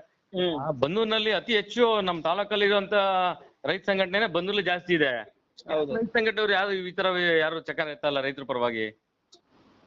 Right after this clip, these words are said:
Speaker 1: ಇದು ಯಾರು ಎತ್ತಾ ಇದಾರೆ ಬಿಡ್ತಾರೆ ಅನ್ನೋ ವಿಚಾರಕ್ಕೆ ಇಲ್ಲಿ ಏನಾಗತ್ತೆ ಅಂತಂದ್ರೆ, ಎಲ್ಲ ಈಗ
Speaker 2: ಯಾವ
Speaker 1: ಎಲೆಕ್ಷನ್
Speaker 2: ಕಾರಣ
Speaker 1: ಇದ್ದಿರೋದ್ರಿಂದ,
Speaker 2: ಇಲ್ಲ.
Speaker 1: ಎಲೆಕ್ಷನ್ ಇರೋದ್ರಿಂದ
Speaker 2: ಹ್ಮ್.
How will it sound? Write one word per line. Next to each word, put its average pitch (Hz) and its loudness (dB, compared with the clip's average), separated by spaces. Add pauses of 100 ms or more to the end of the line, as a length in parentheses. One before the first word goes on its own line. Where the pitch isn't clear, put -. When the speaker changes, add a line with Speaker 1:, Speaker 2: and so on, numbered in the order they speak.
(160)
Speaker 1:
ಇದು 175 0
ಯಾರು 160 -2
ಎತ್ತಾ 160 -6
ಇದಾರೆ 170 -2
ಬಿಡ್ತಾರೆ 160 -4
ಅನ್ನೋ 156 -6
ವಿಚಾರಕ್ಕೆ 147 -4
ಇಲ್ಲಿ 151 0
ಏನಾಗತ್ತೆ 147 -4
ಅಂತಂದ್ರೆ, 143 -4
ಎಲ್ಲ 147 0
ಈಗ 147 -8
Speaker 2:
ಯಾವ 143 0
Speaker 1:
ಎಲೆಕ್ಷನ್ 151 0
Speaker 2:
ಕಾರಣ 147 -2
Speaker 1:
ಇದ್ದಿರೋದ್ರಿಂದ, 165 -2
Speaker 2:
ಇಲ್ಲ. 165 -2
Speaker 1:
ಎಲೆಕ್ಷನ್ 180 -2
ಇರೋದ್ರಿಂದ 170 -2 (500)
Speaker 2:
ಹ್ಮ್. 131 -2